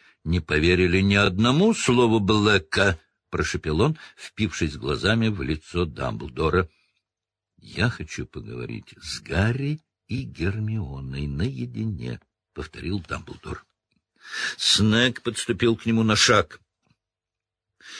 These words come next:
«Сириус Блэк проявил наклонности убийцы еще в шестнадцать лет. Вы забыли это, директор?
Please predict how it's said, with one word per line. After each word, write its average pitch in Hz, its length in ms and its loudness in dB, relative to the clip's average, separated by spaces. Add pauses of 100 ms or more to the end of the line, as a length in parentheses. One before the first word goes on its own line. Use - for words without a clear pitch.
(360)
«Сириус 95 680 -2
Блэк - 540 -4 (640)
проявил 104 460 2
наклонности 110 840 0
убийцы 110 540 0
еще 113 260 2
в - 80 -8
шестнадцать 113 680 -2
лет. 92 360 -4 (720)
Вы 131 180 0
забыли 123 760 2
это, 92 300 -2
директор? 82 600 -2